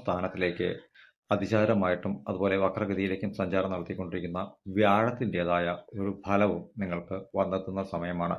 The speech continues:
തീർച്ചയായിട്ടും ഈ ഒരു സമയത്തിൽ നിങ്ങൾ നടത്തുന്ന പ്രാർത്ഥനകൾക്കൊക്കെ വളരെയധികം നല്ല ഫലമൊക്കെ ലഭിക്കും. വി-, വിഷ്ണു ഭഗവാനെയും അതുപോലെ തന്നെ ലക്ഷ്മി ദേവിയെയും പ്രാർത്ഥിച്ച് മുന്നിലേക്ക് വരേണ്ട ഒരു സമയമാണ്. തീർച്ചയായിട്ടും നല്ല ഫലങ്ങളൊക്കെ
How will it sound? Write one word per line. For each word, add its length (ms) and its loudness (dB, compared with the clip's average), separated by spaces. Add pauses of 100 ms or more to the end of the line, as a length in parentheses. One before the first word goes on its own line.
(420)
തീർച്ചയായിട്ടും 500 6 (160)
ഈ 40 6 (120)
ഒരു 100 4 (120)
സമയത്തിൽ 420 2 (160)
നിങ്ങൾ 280 2
നടത്തുന്ന 360 0 (100)
പ്രാർത്ഥനകൾക്കൊക്കെ 800 2 (140)
വളരെയധികം 480 0 (220)
നല്ല 320 0 (180)
ഫലമൊക്കെ 500 0
ലഭിക്കും. 300 -8 (200)
വി-, 200 -2
വിഷ്ണു 300 0 (220)
ഭഗവാനെയും 560 0 (260)
അതുപോലെ 320 -2
തന്നെ 180 2 (520)
ലക്ഷ്മി 300 4 (140)
ദേവിയെയും 480 2
പ്രാർത്ഥിച്ച് 500 2
മുന്നിലേക്ക് 460 -2
വരേണ്ട 240 0 (180)
ഒരു 180 -6
സമയമാണ്. 420 -2
തീർച്ചയായിട്ടും 500 0
നല്ല 320 0
ഫലങ്ങളൊക്കെ 460 -2